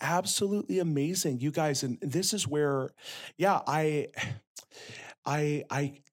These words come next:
looking back to where I was before, to looking back to, so looking back to where I was before and looking now, I,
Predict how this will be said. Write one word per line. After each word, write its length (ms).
looking 360
back 320
to 100
where 180
I 60
was 240
before, 540
to 80
looking 240
back 280
to, 420
so 160
looking 220
back 180
to 80
where 120
I 20
was 160
before 360
and 120
looking 300
now, 340
I, 220